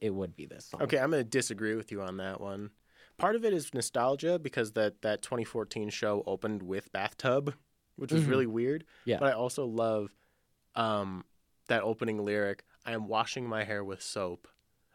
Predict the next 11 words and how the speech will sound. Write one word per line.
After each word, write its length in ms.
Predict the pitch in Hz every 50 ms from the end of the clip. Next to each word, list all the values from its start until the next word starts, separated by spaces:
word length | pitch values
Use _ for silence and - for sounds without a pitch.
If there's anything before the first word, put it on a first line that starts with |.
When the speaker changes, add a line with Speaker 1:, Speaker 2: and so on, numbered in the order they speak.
| _ -
Speaker 2:
I 120 | - 117
Speaker 1:
Yeah. 40 | 117 110
Speaker 2:
am 120 | 110 104 - _
sitting 400 | - - - - 139 127 120 113
down 260 | 117 107 107 107 104
in 80 | 98
the 80 | 95 95
shower." 560 | - - 101 92 92 92 87 85 85 87 - - _ _ _ _ _ _ _
It 140 | - - 113
is 180 | 117 113 110 104
this, 220 | 113 107 -